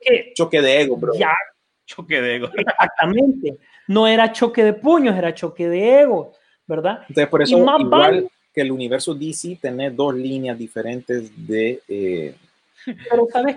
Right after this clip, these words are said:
Speaker 1: qué?
Speaker 2: es
Speaker 1: Más vale
Speaker 2: curioso.
Speaker 1: La Roca y, y Vin Diesel resolvieron las cosas. Una cosa es, nos peleamos profesionalmente.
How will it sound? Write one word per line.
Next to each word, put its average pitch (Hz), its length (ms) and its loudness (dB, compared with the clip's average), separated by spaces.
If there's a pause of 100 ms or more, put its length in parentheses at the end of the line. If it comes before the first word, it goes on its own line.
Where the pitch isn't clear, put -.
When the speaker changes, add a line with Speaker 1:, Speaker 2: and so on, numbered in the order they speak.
Speaker 1:
qué? 294 60 -4
Speaker 2:
es 254 120 -8
Speaker 1:
Más 202 260 2
vale 269 260 2
Speaker 2:
curioso. - 200 -8 (540)
Speaker 1:
La 202 120 -2
Roca 269 600 0
y, 196 360 -8
y - 20 -6
Vin 226 220 -4
Diesel 262 400 0
resolvieron 196 520 -2
las 220 120 -2
cosas. 233 480 -4
Una 240 240 -2
cosa 240 340 -2
es, 269 160 0
nos 208 220 0
peleamos 233 520 2
profesionalmente. 220 1000 -2